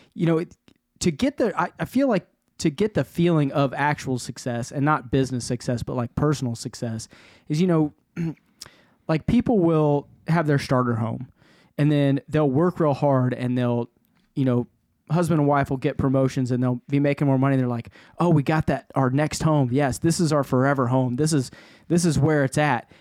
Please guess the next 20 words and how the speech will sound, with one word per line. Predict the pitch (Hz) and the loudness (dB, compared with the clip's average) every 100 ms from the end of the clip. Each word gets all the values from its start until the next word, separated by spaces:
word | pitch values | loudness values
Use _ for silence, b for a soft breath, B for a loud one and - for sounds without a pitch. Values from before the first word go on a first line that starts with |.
| b | b
And | 156 | 0
then | 196 | 2
they | 156 | 2
get | 135 220 - | 0 -2 0
there, | 135 127 120 123 b b b b | 0 2 0 -4 b b b b
and | 151 | 0
then | 170 160 | 2 2
instead | 139 - 247 | 0 0 0
of, | 285 160 - _ _ _ _ _ _ _ | 2 0 -4 _ _ _ _ _ _ _
you | 170 170 | 0 2
know, | 135 | 2
continually | 160 147 - 214 226 185 156 | 0 0 2 4 4 4 2
growing | 123 143 165 170 143 | 2 2 2 2 2
their | 135 | 2
income | 123 151 170 151 131 123 | 2 2 2 2 2 0
and | 123 | -2
staying | - - 180 220 208 135 | -4 -2 0 2 2 2
in | 135 131 | 0 0
that | 120 | 0
home, | 113 117 110 117 | -2 -4 -4 -6